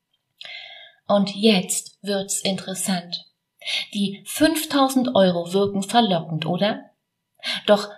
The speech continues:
auf der anderen Seite zeugt das aufsummierte Endergebnis vom ersten bis zum letzten Monat, also nach zwei Jahren, dass der Nebenverdienst mit einem,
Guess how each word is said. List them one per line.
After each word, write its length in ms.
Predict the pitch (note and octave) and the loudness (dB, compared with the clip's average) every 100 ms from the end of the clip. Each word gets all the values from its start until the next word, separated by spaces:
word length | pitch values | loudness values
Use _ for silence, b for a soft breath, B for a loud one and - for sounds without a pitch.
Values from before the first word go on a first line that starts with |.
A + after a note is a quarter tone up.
| _ | _
auf 220 | - A3 A3 | 2 4 4
der 280 | F#3+ - | -2 -2
anderen 400 | F#3+ G3+ G#3 A3 | 2 2 2 0
Seite 560 | A3 A3 A3 B3 D4+ - _ - | 4 4 4 2 -2 -4 _ -8
zeugt 380 | - A3 G#3+ G3 | 4 4 4 -4
das 300 | F#3+ - - | -6 -8 -8
aufsummierte 840 | G#3+ - - A3+ A3 G#3+ G#3+ G#3 - | -6 -6 -2 2 2 0 -6 -8 -2
Endergebnis 920 | B3 C4+ G3+ F#3 E3+ E3+ F3+ G#3+ - | 0 2 0 0 -4 -2 -2 -4 -8
vom 280 | - G3 - | -6 -8 -4
ersten 500 | G3+ A3 A#3+ - A3+ | 0 0 -2 0 0
bis 260 | A3 C#4 - | 2 0 -2
zum 160 | D4 C#4 | -2 0
letzten 420 | B3+ B3 - A#3+ | 0 -2 -2 4
Monat, 640 | A#3 G#3 F3 E3+ F3 - _ _ _ _ | 4 4 0 -4 -12 -20 _ _ _ _
also 240 | G#3 G#3 G#3+ B | 0 2 -2 B
nach 240 | G#3+ G#3+ - | 2 2 4
zwei 360 | - A3 A3 | 2 4 4
Jahren, 640 | G#3+ G#3+ G#3+ F3+ F3+ F3+ - B B | 4 2 2 0 -2 -4 -10 B B
dass 180 | - G#3 | 0 2
der 140 | G#3+ G3 | 4 4
Nebenverdienst 1040 | G3+ A#3+ D4 C4 - G3 G3+ F#3+ G3 - | 6 6 6 4 4 4 4 2 2 0
mit 120 | G3+ - | -2 0
einem, 400 | F#3+ F#3 F#3 | 0 -2 -4